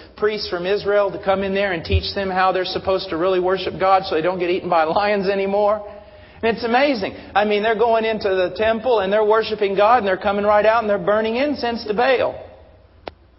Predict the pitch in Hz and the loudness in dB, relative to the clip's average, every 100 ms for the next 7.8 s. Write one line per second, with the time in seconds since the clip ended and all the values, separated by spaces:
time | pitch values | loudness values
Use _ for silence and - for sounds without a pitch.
0 | _ - - - - 202 233 285 269 262 | _ -20 -20 -20 -4 0 2 0 0 -6
1 | 240 262 262 - - 277 302 262 - 277 | -4 -4 -4 -6 -4 0 2 0 0 -2
2 | 269 262 214 196 311 247 240 - 226 220 | 0 -2 -2 -2 -2 -2 -6 -4 -4 -4
3 | - 254 262 285 254 233 - - - - | -2 2 2 2 0 -6 -8 -18 -20 -20
4 | - - 240 269 254 262 254 - 254 - | -10 -4 -2 0 0 0 0 -2 -4 -2
5 | 254 240 240 262 247 185 131 - - 175 | -2 0 0 0 0 -2 -6 -10 -8 -6
6 | 180 - 214 214 196 190 196 202 220 214 | -6 -2 -4 -2 -4 -2 -2 0 -2 0
7 | 190 190 - 202 208 202 156 135 | -2 -2 -2 -4 -2 -4 -6 -8